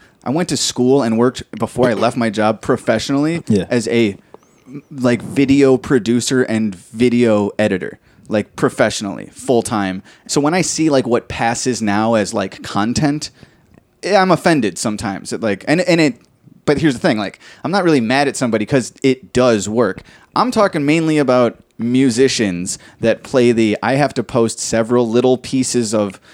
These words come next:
Speaker 1: little songs, like, every day several times. And then if I
Speaker 2: Yeah.
Speaker 1: miss a day," like,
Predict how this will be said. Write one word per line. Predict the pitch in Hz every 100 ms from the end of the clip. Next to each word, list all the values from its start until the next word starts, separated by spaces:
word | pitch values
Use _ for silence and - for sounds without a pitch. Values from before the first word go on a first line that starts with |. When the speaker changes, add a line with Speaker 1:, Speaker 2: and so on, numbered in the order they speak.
| - _ -
Speaker 1:
little | 107 110 123 135 135
songs, | - - 131 117 117 113 110 117
like, | 104 95 -
every | 120 127 131 123
day | - 120 117 113
several | - 110 107 104
times. | 117 107 104 98 - -
And | 135
then | 147
if | 131
I | 123
Speaker 2:
Yeah. |
Speaker 1:
miss | 131 156 -
a | 139
day," | 110 131 131 127 - _ _ _ -
like, | 156 143